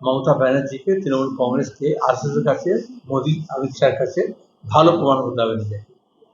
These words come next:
এর আগে কখনো, এবং আর দেশে, গোটা দেশব্যাপী হয়েছে, গোটা দেশে কোনো রাজ্য সরকার এইভাবে নগ্ন ভূমিকা পালন করেনি। বিশেষত পুলিশকে দিয়ে ধর্মঘট ভাঙা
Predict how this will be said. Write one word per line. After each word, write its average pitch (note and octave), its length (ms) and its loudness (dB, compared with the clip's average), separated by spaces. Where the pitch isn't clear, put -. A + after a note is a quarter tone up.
এর F3 260 6
আগে D#3 360 4
কখনো, D3+ 300 2
এবং D3 320 2
আর C3+ 100 4
দেশে, D#3 280 2
গোটা D3 300 4
দেশব্যাপী F#3+ 520 4
হয়েছে, F#3 360 2
গোটা D#3+ 200 4
দেশে G#3+ 480 6
কোনো G3+ 180 6
রাজ্য A#3+ 320 6
সরকার F3+ 380 2
এইভাবে D#3+ 460 2
নগ্ন D3 560 0
ভূমিকা C3+ 300 0
পালন A#2 380 -2
করেনি। A#2 420 0
বিশেষত C3+ 400 2
পুলিশকে F#3+ 400 2
দিয়ে B2+ 240 4
ধর্মঘট B2+ 420 2
ভাঙা C3 380 2